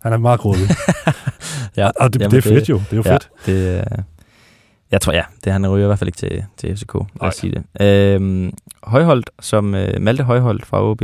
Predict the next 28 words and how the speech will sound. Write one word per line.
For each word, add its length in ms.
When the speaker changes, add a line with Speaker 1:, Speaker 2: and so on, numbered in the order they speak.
Speaker 2:
som, 260
øh, 180
mulig 540
erstatning 540
i, 360
i 100
O 100
B 60
på 80
den 120
der 60
midtbane. 360
Jeg 100
tror, 320
Højholt 340
kigger 280
lidt 280
højere. 280
Speaker 1:
Ja, 120
umiddelbart 800
Speaker 2:
Ja. 160
Speaker 1:
er 120
det 120
jo 60
ikke 380
et 140
sexet 400
skifte 420